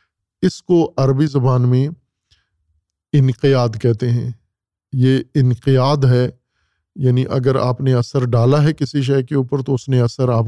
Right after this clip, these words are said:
کا قبول کر لیا ہے، مان لیا ہے، اور اس کے اندر یہ نرمی، یہ آمادگی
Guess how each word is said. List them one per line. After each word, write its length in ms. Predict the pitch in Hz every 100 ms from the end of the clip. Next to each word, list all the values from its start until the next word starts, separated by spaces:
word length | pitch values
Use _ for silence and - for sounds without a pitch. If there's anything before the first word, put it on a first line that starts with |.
| 120
کا 200 | 127 - _ _ _ _ _
قبول 340 | - 123 135 139
کر 260 | - 147
لیا 340 | 139 123 113 113
ہے، 80 | 117
مان 360 | 113 131 139
لیا 280 | 135 131 123
ہے، 140 | 123 - - _ _ _ _
اور 120 | 131
اس 180 | 127 -
کے 100 | 139
اندر 220 | 123 123
یہ 140 | 123 120
نرمی، 460 | 120 120 127 135
یہ 160 | 131 123
آمادگی 720 | 123 120 120 113 113 131 139